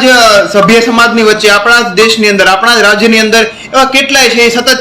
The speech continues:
ચાલતું જ રહેવાનું. એવી કેટલી વસ્તુ છે જેની બેન થઈ ગયા બાદ પણ સતત મળતું રહેવાનું. તો આ પ્લાસ્ટિક પણ એ જ વિષય છે. પણ આજે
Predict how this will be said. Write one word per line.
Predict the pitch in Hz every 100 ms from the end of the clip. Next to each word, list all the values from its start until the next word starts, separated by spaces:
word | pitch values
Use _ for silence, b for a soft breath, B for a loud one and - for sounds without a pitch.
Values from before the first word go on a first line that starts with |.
| -
ચાલતું | 226 233 233 269 214
જ | 220
રહેવાનું. | 226 214 214
એવી | 226 220
કેટલી | 220 220 214 269 233
વસ્તુ | 233 233 185
છે | 214 247 B B B -
જેની | 180 214 240 247 175 170
બેન | 208 240
થઈ | 226 226 226
ગયા | 220 190
બાદ | 220 220
પણ | 226 226
સતત | 220 226 185
મળતું | 185 214 220 165
રહેવાનું. | 160 156
તો | 214
આ | 214 214
પ્લાસ્ટિક | 208 214 254 254
પણ | 262 208 220
એ |
જ | 185
વિષય | 214 233 226
છે. | 240 254 B B -
પણ | 262 214 - B - 180
આજે | 220